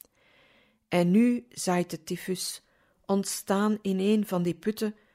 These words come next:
waar het water in de zomer stilstaat en gaat rotten,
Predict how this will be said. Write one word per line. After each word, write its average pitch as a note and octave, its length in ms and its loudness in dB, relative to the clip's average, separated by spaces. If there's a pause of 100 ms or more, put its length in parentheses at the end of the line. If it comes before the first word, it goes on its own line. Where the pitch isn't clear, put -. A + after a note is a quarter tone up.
(220)
waar F#3 220 0
het E3+ 180 -2
water G3+ 480 -4
in F#3 160 0
de E3+ 60 -2
zomer F3+ 340 -2
stilstaat F3+ 920 -6 (160)
en F3 180 -4
gaat D#3 240 -8
rotten, F#3 400 -8